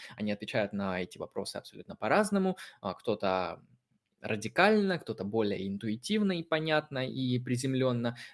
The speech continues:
Все по-разному. Да, сразу могу сказать, что четкого ответа на то, что такое сознание,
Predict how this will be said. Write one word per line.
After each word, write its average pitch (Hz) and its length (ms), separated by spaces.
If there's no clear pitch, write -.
Все 196 160
по-разному. - 560
Да, 165 460
сразу 110 300
могу 101 180
сказать, 110 220
что 104 120
четкого 113 460
ответа 113 520
на 110 220
то, 104 160
что - 180
такое 101 260
сознание, 104 600